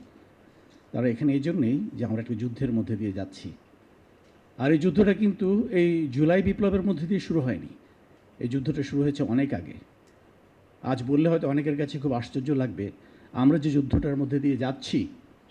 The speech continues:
এই যুদ্ধটা শুরু হয়েছিল আজকে থেকে প্রায় এগারোশো বছর আগে।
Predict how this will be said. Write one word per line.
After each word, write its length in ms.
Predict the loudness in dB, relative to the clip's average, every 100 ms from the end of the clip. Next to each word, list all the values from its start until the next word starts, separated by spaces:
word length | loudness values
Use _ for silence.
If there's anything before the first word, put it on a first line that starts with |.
| -20 _ _ _ _ _ -8
এই 120 | -6
যুদ্ধটা 400 | -6 -6 -6 -6
শুরু 220 | -4 0
হয়েছিল 280 | 2 2 -2
আজকে 280 | -4 -6 -8
থেকে 200 | -6 -6
প্রায় 220 | -4 -2
এগারোশো 440 | -2 0 -2 -2
বছর 320 | -6 -8 -8 -10
আগে। 240 | -12 -16